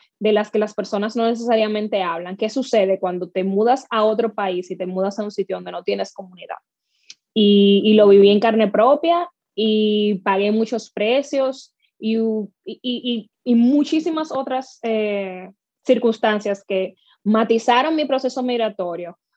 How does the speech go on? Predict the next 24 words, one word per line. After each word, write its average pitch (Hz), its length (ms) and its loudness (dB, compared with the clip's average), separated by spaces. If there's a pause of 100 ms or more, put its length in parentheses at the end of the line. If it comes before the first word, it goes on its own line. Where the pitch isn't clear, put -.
(240)
de 214 220 2
una 226 220 4
manera 220 420 2
que 214 140 0
ni 220 120 2
me 226 140 2
lo 214 80 2
esperaba 220 880 -4
y 233 160 -6
que 220 120 -4
pudo 208 340 -2
ser 240 240 -4
quizás 220 260 -8
considerado 202 520 -4
traumatiz-, 190 600 -10 (140)
traumatizante 190 840 0
en, 175 440 -10 (960)
por 220 260 6
profesionales 233 720 4
de, 214 600 2 (520)
del 226 240 4
gremio 233 400 4
psicológico. 226 800 -2
<laughs> - 100 -10